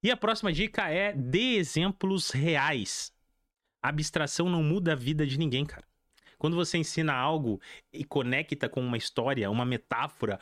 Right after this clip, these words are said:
um caso real, o cérebro da pessoa entende. É basicamente como virar uma chave.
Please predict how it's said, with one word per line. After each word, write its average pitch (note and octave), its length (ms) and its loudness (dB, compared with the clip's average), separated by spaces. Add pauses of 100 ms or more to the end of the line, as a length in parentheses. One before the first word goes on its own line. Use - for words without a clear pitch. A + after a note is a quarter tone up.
(220)
um C3+ 80 -2
caso D3 340 -2
real, A#2+ 520 0 (180)
o E3 80 2
cérebro E3 680 0
da A#2 120 0
pessoa A2 340 -2
entende. F#2+ 460 -4
É - 100 -4
basicamente F3+ 720 0
como E3 180 2
virar D3 220 2
uma D#3 140 2
chave. F3 400 -2